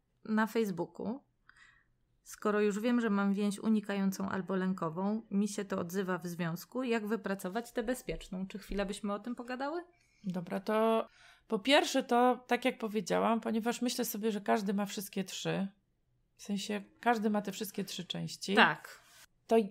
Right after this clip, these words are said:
Speaker 2: ja bym najpierw sobie skomplikowała trochę bardziej ten obraz, czyli powiedziała tak,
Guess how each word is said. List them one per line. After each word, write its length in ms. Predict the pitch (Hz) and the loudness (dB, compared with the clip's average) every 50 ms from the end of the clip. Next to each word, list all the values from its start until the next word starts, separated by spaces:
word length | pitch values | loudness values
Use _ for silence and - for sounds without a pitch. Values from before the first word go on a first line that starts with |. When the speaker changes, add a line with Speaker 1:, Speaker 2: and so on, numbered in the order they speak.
| - - | -2 2
Speaker 2:
ja 180 | 208 247 269 262 | 6 8 8 8
bym 200 | 262 269 247 240 | 8 4 2 4
najpierw 380 | 233 220 233 233 233 240 220 | 6 6 4 4 2 0 0
sobie 300 | - - 220 190 208 220 | 0 0 0 2 2 2
skomplikowała 760 | 214 - - 214 202 196 202 202 - 196 185 196 196 196 196 | 0 0 -2 -2 -2 -2 -4 -4 -4 -2 0 2 2 4 2
trochę 260 | 190 190 190 190 - 180 | 2 0 -4 -6 -6 -4
bardziej 400 | 170 175 175 170 165 - 170 165 | -2 -2 -2 -2 -4 -8 -8 -8
ten 200 | - 175 165 - | -8 -8 -6 -6
obraz, 720 | - 165 160 170 180 202 220 240 277 269 - - - - - | -6 -4 -2 4 6 8 8 8 6 4 -2 -6 -8 -8 -6
czyli 200 | - 226 220 - | -2 0 0 0
powiedziała 560 | - 214 202 196 202 190 - 190 196 190 190 | 0 -2 -4 -4 -2 -2 0 0 0 0 -2
tak, 380 | 190 - 147 143 - - - | -2 -2 -4 -4 -6 -10 -18